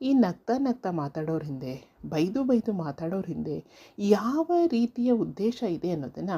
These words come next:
ಮೊದಲು ಸರಿಯಾಗಿ ತಿಳ್ಕೊಳ್ಳಿ. ತಿಳ್ಕೊಳ್ದೇನೆ, ಕೇಳಿಸ್ಕೊಳ್ದೇನೆ ನಾವು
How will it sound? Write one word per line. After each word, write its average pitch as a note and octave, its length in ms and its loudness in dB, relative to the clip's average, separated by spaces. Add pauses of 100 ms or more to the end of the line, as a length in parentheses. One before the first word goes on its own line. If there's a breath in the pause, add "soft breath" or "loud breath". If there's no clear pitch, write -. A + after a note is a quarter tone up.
(260)
ಮೊದಲು A3+ 420 2
ಸರಿಯಾಗಿ F#3+ 640 -6 (100)
ತಿಳ್ಕೊಳ್ಳಿ. A3+ 440 -2 (600 loud breath)
ತಿಳ್ಕೊಳ್ದೇನೆ, A3+ 840 2
ಕೇಳಿಸ್ಕೊಳ್ದೇನೆ G#3+ 1300 -4 (380)
ನಾವು D3+ 420 -4